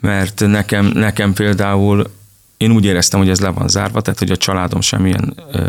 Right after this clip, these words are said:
szempontból nem, nem lehet hatással rám,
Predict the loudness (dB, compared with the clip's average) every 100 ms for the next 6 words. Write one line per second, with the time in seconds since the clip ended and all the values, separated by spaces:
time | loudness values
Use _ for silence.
0 | -2 -2 -2 -2 -4 -4 0 0 0 0
1 | 0 0 0 -4 -6 -4 -2 -2 -2 0
2 | -2